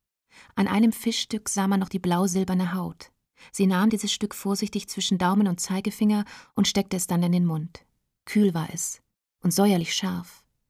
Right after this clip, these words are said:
Sie schob es langsam mit der Zunge hin und her, bis sie auch deutlich den dämpfenden, fetten Geschmack der Mayonnaise spürte.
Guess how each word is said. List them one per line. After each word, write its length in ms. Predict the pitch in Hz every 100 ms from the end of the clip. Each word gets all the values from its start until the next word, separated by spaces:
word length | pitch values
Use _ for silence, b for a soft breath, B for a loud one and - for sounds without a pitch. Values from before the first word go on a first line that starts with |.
| _ b
Sie 120 | - 180
schob 200 | 240 202
es 120 | -
langsam 400 | 185 226 214 214
mit 120 | 190
der 100 | 175
Zunge 280 | - 214 196
hin 160 | 185
und 140 | 180 180
her, 320 | 196 202 214 B B B
bis 140 | 202
sie 100 | 208
auch 120 | - -
deutlich 460 | 185 208 208 208
den 200 | 185 175
dämpfenden, 560 | 180 196 - 208 196 185
fetten 320 | - 185 190
Geschmack 400 | 180 - 180 -
der 100 | 180
Mayonnaise 480 | 175 180 180 170 160
spürte. 540 | - 175 170 - 175